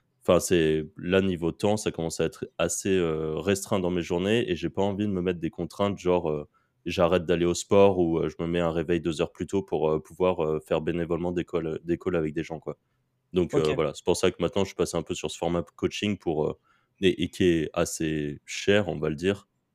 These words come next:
Speaker 1: Donc, euh, ça trie un peu, euh,
Speaker 2: Ouais, c'est
Speaker 1: ceux,
Speaker 2: clair.
Speaker 1: ceux qui sont vraiment motivés ou pas, parce que et j'ai passé aussi des heures au téléphone avec des gens et au bout d'un moment, j'apprends qu'ils font rien. Donc, euh, je t'avoue que ça me gonfle un peu.
Speaker 2: <laughs>
Speaker 1: Enfin, bon,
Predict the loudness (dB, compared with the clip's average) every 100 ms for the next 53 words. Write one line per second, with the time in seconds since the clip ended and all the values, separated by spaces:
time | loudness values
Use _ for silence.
0 | -4 -4 -2 -2 0 -2 -6 _ _ _
1 | -10 0 0 0 0 2 2 0 2 2
2 | 4 2 -2 -4 -6 -6 -8 -10 -4 -2
3 | 0 0 0 -2 -4 -2 -2 0 0 2
4 | 0 -2 -2 2 2 4 2 2 -2 -2
5 | -4 -20 _ 2 2 4 2 2 2 2
6 | 0 0 -2 2 4 2 2 2 2 0
7 | 0 0 0 2 2 2 2 0 -2 -2
8 | -2 0 -2 -2 -4 0 -2 -2 -4 -4
9 | -2 0 0 -2 -6 -6 -6 -6 -6 -4
10 | -6 -4 -6 -4 -4 -4 -4 0 0 0
11 | -2 -4 -2 -2 -4